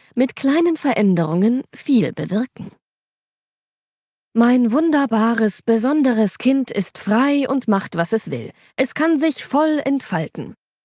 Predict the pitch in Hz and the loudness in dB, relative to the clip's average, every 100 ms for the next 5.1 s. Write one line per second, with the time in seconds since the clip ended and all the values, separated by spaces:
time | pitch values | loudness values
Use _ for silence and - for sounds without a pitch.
0 | _ _ _ _ _ 214 233 262 330 - | _ _ _ _ _ 0 2 2 0 0
1 | 185 165 - 156 196 233 240 247 - 247 | 0 0 -4 -4 0 4 4 2 0 -2
2 | - 226 247 - 220 214 262 - 185 190 | -2 -6 -6 -2 -2 0 -2 -2 -2 -2
3 | 107 185 180 185 - 165 170 160 175 165 | 0 0 2 0 0 -2 -2 -4 -2 -2
4 | - 202 240 - 101 - - - - - | -2 -4 -4 -8 -12 -12 -12 -14 -14 -12
5 | 117 | -14